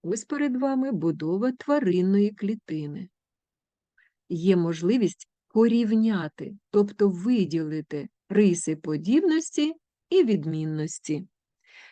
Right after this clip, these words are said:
Під час лабораторної роботи дослідили клітини. Що тут треба написати?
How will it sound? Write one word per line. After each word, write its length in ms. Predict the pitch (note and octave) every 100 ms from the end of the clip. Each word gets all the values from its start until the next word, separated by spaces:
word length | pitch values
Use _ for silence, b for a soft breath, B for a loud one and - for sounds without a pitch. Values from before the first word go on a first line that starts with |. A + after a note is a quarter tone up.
| B -
Під 180 | G3+ G3+
час 340 | G#3+ G3 F#3
лабораторної 960 | F#3 F3 F#3 F3+ - F#3+ F#3 E3+ E3 E3
роботи 760 | D#3+ D3+ D#3+ G3+ C4+ D4+ D4+ - _ -
дослідили 920 | D#3 G3 G3+ F3 E3 D3+ G#3 B3 B3+
клітини. 760 | B3+ G#3 A#3+ - E3 D3 D3 - _ _
Що 240 | - G4+
тут 180 | - E3+
треба 300 | D#3+ D3+ D3+
написати? 720 | D3 C#3+ D#3 C#3+ D3 C3+ -